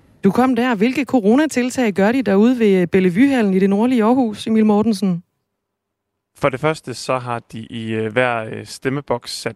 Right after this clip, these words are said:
Speaker 2: øh, håndsprit op og sådan nogle disinfektionsservietter. Der ligger mundbind herude, hvis man, øh, har lyst til sådan et. Og, øh, og der er håndsprit til alle de, øh, valgtilforordnede også.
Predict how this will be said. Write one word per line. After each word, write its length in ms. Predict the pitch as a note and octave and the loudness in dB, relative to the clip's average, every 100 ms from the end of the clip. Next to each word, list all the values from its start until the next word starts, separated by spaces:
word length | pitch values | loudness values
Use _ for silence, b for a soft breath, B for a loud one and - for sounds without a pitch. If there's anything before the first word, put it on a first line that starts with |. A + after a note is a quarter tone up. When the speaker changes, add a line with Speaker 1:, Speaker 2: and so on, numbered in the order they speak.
| - | -12
Speaker 2:
øh, 120 | G#2+ - | -16 -6
håndsprit 460 | C#3+ C3 - D3 | -6 -6 -6 -4
op 160 | C3+ D3+ - | -4 -4 -4
og 340 | A#2 G#2+ A2 | -6 -6 -10
sådan 180 | A#2+ A2+ | -12 -12
nogle 140 | A2 - | -12 -8
disinfektionsservietter. 1300 | D#3 - B2+ - B2 - C3 A#2 - G#2+ A#2+ C3+ A#2+ - B B B B | -6 -6 -8 -10 -12 -6 -6 -4 -6 -6 -2 -2 -4 -6 B B B B
Der 80 | B2+ | -4
ligger 300 | A#2 A2+ G#2+ | -2 -2 -2
mundbind 560 | A2 B2+ F#3+ F3 D#3 | -2 -4 -2 -4 -4
herude, 400 | C3 B2 B2+ C#3+ | -4 -2 -2 -4
hvis 300 | C3+ A2+ - | -4 -6 -6
man, 240 | A#2+ A2 A2 | -6 -6 -4
øh, 240 | A2 A2+ - b b - | -4 -6 -10 b b -6
har 100 | A#2 | -4
lyst 260 | C3+ - | -4 -6
til 140 | B2+ A2 | -8 -8
sådan 200 | D3 C#3 | -6 -6
et. 240 | B2+ - - | -8 -12 -8
Og, 320 | A#2 A2 A2+ | -6 -4 -2
øh, 160 | A2+ A2+ | -2 -2
og 300 | A#2 A2+ A2+ | -4 -4 -4
der 60 | A#2+ | -4
er 80 | A2+ | -2
håndsprit 540 | B2+ C#3+ - - A#2 | -2 -4 -8 -12 -10
til 160 | - - | -8 -8
alle 200 | B2+ B2+ | -6 -6
de, 140 | A#2 | -6
øh, 200 | A2+ A2 | -6 -4
valgtilforordnede 1120 | A#2 C#3 E3+ - - A2+ - A#2+ A#2 A#2+ A2+ | -4 -4 -12 -10 -6 -4 -4 -4 -4 -8 -6
også. 300 | A2+ A#2 | -6 -8